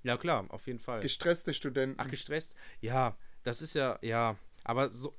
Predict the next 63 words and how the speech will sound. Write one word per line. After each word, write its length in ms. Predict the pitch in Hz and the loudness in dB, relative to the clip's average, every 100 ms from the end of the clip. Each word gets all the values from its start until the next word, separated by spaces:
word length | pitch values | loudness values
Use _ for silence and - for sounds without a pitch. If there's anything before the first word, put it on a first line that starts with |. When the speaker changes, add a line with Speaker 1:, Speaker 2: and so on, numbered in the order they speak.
| - | -8
Speaker 1:
okay, 200 | 123 139 | -4 -2
dann 180 | 135 | -2
siehst 180 | 151 220 | -2 -4
du 40 | 196 | -6
mich 140 | 180 | -6
tatsächlich 420 | 147 - 156 - | -8 -8 -10 -8
auch 100 | 147 | -8
manchmal 400 | 143 104 92 95 | -6 -6 -6 -8
so. 260 | 85 87 90 - - - | -8 -10 -10 -16 -20 -12
Also 200 | 95 98 | -10 -6
würde 140 | 113 117 | -4 -4
es 80 | |
jetzt 180 | 110 101 | -6 -6
noch 100 | 104 | -8
Speaker 2:
Ich 60 | 135 | -4
Speaker 1:
da 80 | 107 | 2
Speaker 2:
seh 100 | 151 | 8
Speaker 1:
sein. 80 | 180 | 10
Speaker 2:
dich 100 | 185 | 8
manchmal 320 | 180 175 185 | 6 4 4
vor 180 | 170 175 | 4 4
einem 180 | 165 151 | 4 2
Feld. 440 | - 160 196 285 277 - - | 2 4 4 2 -4 -6 -2
<laughs> 220 | - 285 | 2 4
Speaker 1:
Nee, 360 | 277 143 185 202 | 4 6 6 6
aber 220 | 151 151 | 4 2
ich 100 | - | 0
geh 120 | 160 | -2
tatsächlich, 600 | 170 156 170 175 151 139 156 - | -2 -4 -4 -4 -6 -4 -4 -2
ähm, 260 | 127 131 - | -2 -2 -2
in 100 | 170 | 0
der 60 | 160 | -2
Prüfungsphase 720 | - 185 143 - 90 90 87 | -4 -6 -8 -6 -4 -4 -4
oft, 360 | 80 123 - - 101 | -6 -8 -10 -16 -12
ähm, 180 | 98 | -10
das 140 | 90 98 | -8 -6
hab 80 | 101 | -4
ich 60 | |
jetzt 300 | 104 - - | -4 -6 -6
vor 100 | - | -8
kurzem 320 | - 151 - 95 | -4 -4 -4 -6
auch 160 | 156 | -6
gemacht, 220 | - - | -4 -2
als 160 | - - | -2 -4
ich 60 | - | -8
eine 80 | |
Prüfung 320 | 87 104 92 90 | -8 -8 -8 -10
hatte, 220 | 90 135 - - - - - | -10 -10 -10 -14 -14 -14 -8
ähm, 140 | 107 | -2
geh 80 | 117 | -2
ich 80 | 151 | -2
tatsächlich, 640 | 147 - 165 147 127 - | -4 -4 -6 -4 -8 -6
das 140 | - - | -4 0
ist, 280 | 151 - - | 0 -2 -4
sind 160 | 147 | -4
die 80 | - | -4
einzigen 360 | 147 - - 165 | -4 -4 -4 -2
Momente, 380 | 147 151 160 143 | -2 -2 -6 -4
wo 60 | |
ich 200 | 127 - | -6 -4
wirklich 320 | 127 160 - - | -6 -6 -6 -8
spazieren 680 | - 117 - 170 185 107 | -8 -8 -8 -6 -4 -4
gehe. 240 | 87 85 | -6 -6